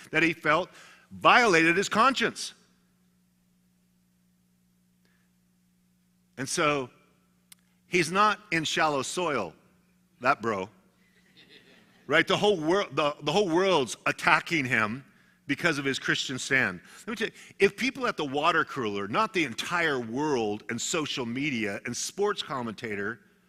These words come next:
if somebody asks you something around, around the water cooler and there's three or four people and you know the biblical answer, do you have the guts to give the biblical answer? 'Cause they're looking to you as a Christian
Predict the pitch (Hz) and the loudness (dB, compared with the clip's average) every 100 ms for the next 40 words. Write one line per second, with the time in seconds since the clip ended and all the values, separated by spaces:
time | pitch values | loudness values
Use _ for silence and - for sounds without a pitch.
0 | _ _ - 147 143 208 233 247 220 147 | _ _ -6 -4 -2 -2 -2 -2 -2 0
1 | 175 175 - 143 - 131 139 131 127 127 | 0 -2 -6 -6 -6 -8 -6 -6 -6 -8
2 | 117 131 117 117 151 185 - 120 101 107 | -4 -2 -2 -2 0 -2 -4 -8 -6 -6
3 | 110 - 139 135 - 208 226 175 156 131 | -8 -12 -6 -4 -4 -6 -4 -4 -4 -8
4 | - 190 180 113 110 120 - 139 147 139 | -6 -8 -6 -6 -8 -10 -10 -4 -2 0
5 | 190 214 170 147 135 127 117 151 170 175 | 0 0 0 -2 -2 -4 -6 -4 -2 -2
6 | - 104 95 107 - - 180 180 220 226 | -6 -6 -6 -8 -12 -2 0 2 2 0
7 | 185 139 131 - - 127 196 220 190 131 | -2 0 0 -2 -10 -4 -2 0 -2 -4
8 | 113 113 110 123 131 180 180 147 160 156 | -6 -6 -8 -8 -6 -6 -6 -6 -4 -4
9 | 214 214 165 143 127 143 143 - 196 - | -4 -4 -8 -6 -2 -4 -4 -6 -6 -4
10 | 139 135 | -6 -6